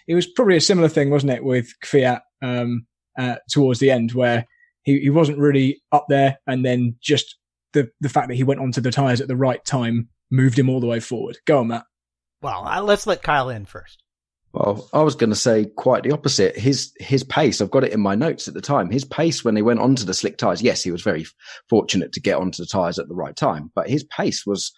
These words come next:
Speaker 3: was really good. He was comfortably dropping, dropping Stroll. He overtook Stroll, comfortably dropped him, and then when Max pulled his gap, he just held it. So I think it's about four,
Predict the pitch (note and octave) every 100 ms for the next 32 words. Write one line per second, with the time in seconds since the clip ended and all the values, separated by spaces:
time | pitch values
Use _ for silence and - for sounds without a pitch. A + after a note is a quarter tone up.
0 | - _ A2+ A2 C#3+ A#2+ G#2 F3 G2 G2
1 | - - D#3+ - A#2 A2 G2 - G#2 -
2 | F#2+ F#2+ - _ _ - - G2+ - E2
3 | F#2 A#2+ F#2+ - - - - D2+ A2 -
4 | C#3+ - G#2+ - G2+ - C3+ F#2 G#2+ A2+
5 | B2+ C3 C3 - C3 G#2+ G2+ - D#2+ -
6 | _ _ _ D3+ D3+ B2 D#3 D#3 F2 -
7 | G#2+ - - - - - - D#3 D#3